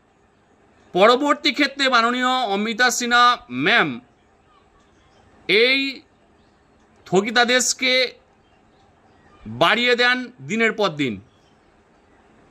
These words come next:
এবং এই মাননীয় বিচারপতি পার্থ সারথী বাবু এবং ম্যাডাম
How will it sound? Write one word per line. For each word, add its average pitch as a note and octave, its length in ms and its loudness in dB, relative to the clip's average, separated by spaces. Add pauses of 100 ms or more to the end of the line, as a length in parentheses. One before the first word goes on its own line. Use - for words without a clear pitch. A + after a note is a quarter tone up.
(1040)
এবং C#4 540 2 (360)
এই G3 180 2
মাননীয় A#3+ 560 2
বিচারপতি B3+ 1080 -2 (680)
পার্থ F3+ 280 -4
সারথী A#3+ 380 0
বাবু C4 400 -2 (160)
এবং A#3 520 0 (1300)
ম্যাডাম A3 440 2